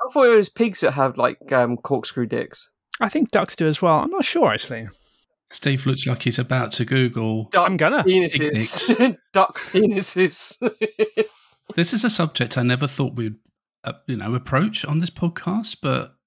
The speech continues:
Speaker 3: I guess here we are. We're, we're looking up duck and,
Speaker 2: Thanks,
Speaker 3: and
Speaker 2: Howard the Duck.
Speaker 3: Yeah,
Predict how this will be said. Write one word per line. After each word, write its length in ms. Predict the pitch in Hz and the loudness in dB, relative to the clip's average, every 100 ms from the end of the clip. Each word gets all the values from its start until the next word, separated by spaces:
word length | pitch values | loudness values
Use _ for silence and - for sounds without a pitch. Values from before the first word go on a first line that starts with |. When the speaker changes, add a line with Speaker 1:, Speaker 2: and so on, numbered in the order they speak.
| _ 170 | _ -8
Speaker 3:
I 60 | |
guess 220 | 160 226 - | -2 0 2
here 100 | 220 | 2
we 100 | 196 | 4
are. 320 | 277 104 - _ _ _ | 2 0 -4 _ _ _
We're, 140 | 135 123 | -2 2
we're 120 | 135 | 2
looking 380 | 131 135 - 127 | 2 0 0 -2
up 160 | - - | -2 -4
duck 260 | 147 - - | -4 -4 -6
and, 400 | 135 139 131 127 | -2 0 2 2
Speaker 2:
Thanks, 300 | 127 208 120 | 2 0 0
Speaker 3:
and 100 | 127 | 0
Speaker 2:
Howard 200 | 135 113 107 | 0 0 -2
the 60 | |
Duck. 380 | 104 110 104 - _ _ _ _ | -6 -6 -8 -14 _ _ _ _
Speaker 3:
Yeah, 300 | 233 190 110 | -2 0 -2